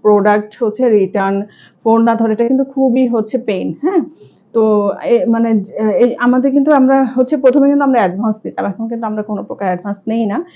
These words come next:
এখন সারা বাংলাদেশে আমরা cash on ডেলিভারিতেই প্রোডাক্ট পাঠাই। তো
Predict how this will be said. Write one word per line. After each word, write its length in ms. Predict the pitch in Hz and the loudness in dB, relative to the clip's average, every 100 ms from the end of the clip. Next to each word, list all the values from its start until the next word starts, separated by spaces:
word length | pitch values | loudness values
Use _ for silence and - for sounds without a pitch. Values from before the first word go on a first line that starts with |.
| - _ 208 | -20 _ -6
এখন 140 | 220 | -4
সারা 240 | 208 208 214 | -2 -2 0
বাংলাদেশে 380 | 226 226 240 285 | 0 0 -2 -2
আমরা 160 | 240 240 | -4 -4
cash 180 | 185 - | -4 -4
on 60 | 208 196 | -6 -2
ডেলিভারিতেই 500 | 190 190 208 208 302 294 | -2 0 -2 0 -2 -2
প্রোডাক্ট 300 | 185 180 180 | -4 -4 -6
পাঠাই। 320 | - 175 - - _ _ _ _ _ _ | -10 -12 -14 -18 _ _ _ _ _ _
তো 60 | - | -2